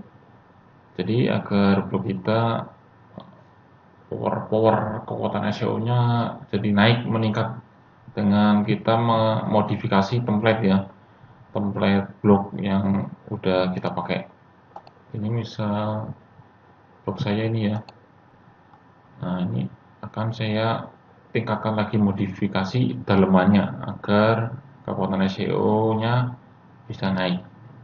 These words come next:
Jadi lebih mudah kita naik ke posisi satu. Seperti ini. Caranya adalah kita pertama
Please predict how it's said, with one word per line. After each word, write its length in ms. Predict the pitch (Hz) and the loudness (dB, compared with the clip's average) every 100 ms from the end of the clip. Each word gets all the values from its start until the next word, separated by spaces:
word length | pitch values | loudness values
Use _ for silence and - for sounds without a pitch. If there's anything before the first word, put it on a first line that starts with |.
| - - | -20 -10
Jadi 480 | - 101 110 117 - - - - - | -4 0 2 0 -2 -8 -12 -10 -6
lebih 400 | 104 98 - 101 | -4 -4 -2 0
mudah 560 | 101 95 - 110 98 - - - - - - - | 2 2 4 4 4 -2 -8 -10 -12 -10 -10 -8
kita 320 | 110 - 107 107 | -8 -4 -2 0
naik 400 | 104 104 107 - | 2 0 -2 -2
ke 400 | 110 107 107 - - - - | 0 2 0 -2 -6 -10 -8
posisi 320 | 98 107 98 | -6 -2 -4
satu. 400 | - 98 - 98 - - - - - - - - - - - - | -4 -4 0 0 -2 -14 -16 -18 -20 -20 -20 -20 -20 -20 -20 -20
Seperti 480 | - - - 85 90 | -20 -18 -8 -4 0
ini. 480 | 98 120 139 139 - - - - - - - - - - - | 0 2 2 0 -4 -14 -20 -20 -20 -20 -20 -20 -20 -20 -8
Caranya 320 | 104 104 123 | -4 -2 0
adalah 400 | 117 101 139 135 - - - _ - | 2 4 4 2 -6 -20 -20 _ -12
kita 640 | - - 117 127 131 135 - - - - | -10 -2 0 2 2 -2 -10 -20 -20 -14
pertama 480 | - - 127 151 143 | -4 2 4 4 2